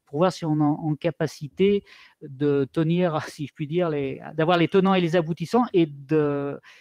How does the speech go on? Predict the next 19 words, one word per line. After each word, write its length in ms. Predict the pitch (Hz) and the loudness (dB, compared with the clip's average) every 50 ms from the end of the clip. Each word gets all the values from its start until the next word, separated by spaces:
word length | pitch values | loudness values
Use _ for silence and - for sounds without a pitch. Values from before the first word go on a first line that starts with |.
| _ _ _ _ _ | _ _ _ _ _
d'avoir 560 | 156 139 135 170 165 156 151 165 196 190 170 | -12 -2 0 2 2 2 2 2 2 4 4
un 140 | 170 165 160 | 4 2 0
prix 500 | - - - - 208 208 202 190 170 147 | -2 -4 -4 -2 0 0 0 0 -2 -4
compétitif 600 | - - 170 151 175 160 - 160 - - 208 - | -4 -6 -4 -2 -2 -2 -2 -4 -6 -8 -10 -8
tout 180 | - 190 - - | -8 -8 -4 -4
en 80 | 160 | -4
sachant 400 | 135 - 156 139 - - 190 175 160 _ | -4 -4 -6 -8 -6 -6 -8 -8 -8 _
que 80 | - 147 | -8 -6
vraisemblablement 840 | 123 131 165 185 - 190 180 170 170 160 151 156 156 151 175 196 | -2 0 0 0 0 -2 -2 0 0 0 2 2 2 2 2 0
il 100 | 202 170 | 0 0
y 40 | 147 | -2
aura 380 | 143 147 151 151 151 156 160 156 | 0 0 0 -2 0 -2 -4 -6
un, 80 | 147 - - - - - - - - | -6 -10 -18 -20 -20 -20 -16 -6 -2
un 120 | 151 151 | 0 2
déficit, 640 | 151 165 160 - - 175 160 - - - 190 185 - - _ - | 2 2 0 0 -2 -8 -8 -8 -8 -6 -6 -6 -6 -8 _ 0
euh, 720 | 175 165 156 147 143 139 131 135 139 143 147 147 160 165 - - _ - - _ _ | 4 4 4 4 4 2 0 0 -2 -2 -4 -4 -6 -6 -10 -12 _ -20 -20 _ _
sur 220 | _ - - 160 - | _ -6 -4 -4 0
cette 180 | - 175 - | 0 0 0
opération. 600 | 175 160 - 165 160 160 156 - - 208 220 240 | 0 0 0 2 2 0 0 0 0 0 0 0